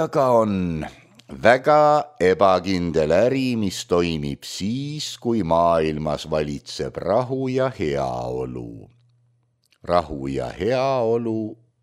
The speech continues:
aga näib kestvat mitte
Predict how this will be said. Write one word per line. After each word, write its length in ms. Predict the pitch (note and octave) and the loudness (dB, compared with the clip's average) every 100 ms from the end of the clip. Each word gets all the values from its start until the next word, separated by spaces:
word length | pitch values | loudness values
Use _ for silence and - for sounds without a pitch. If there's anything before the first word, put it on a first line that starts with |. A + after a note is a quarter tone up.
| _ | _
aga 840 | D2+ E2+ F#2 F#2+ - G#2 G#2 G#2 | 0 2 2 0 -2 -2 -2 -2
näib 880 | F#2+ C#2 C#2 D2 D#2 E2+ F2+ F#2 - - _ _ _ _ _ _ | -4 -6 -4 -4 -4 -4 -6 -8 -12 -20 _ _ _ _ _ _
kestvat 1200 | D2 C#2 C2+ - - _ D2 D2+ E2 - _ - | -8 -6 -8 -12 -14 _ -6 -2 -2 -6 _ -20
mitte 920 | B1 C2 C2+ - _ _ _ A#2 A2 | -14 -10 -10 -12 _ _ _ -6 -4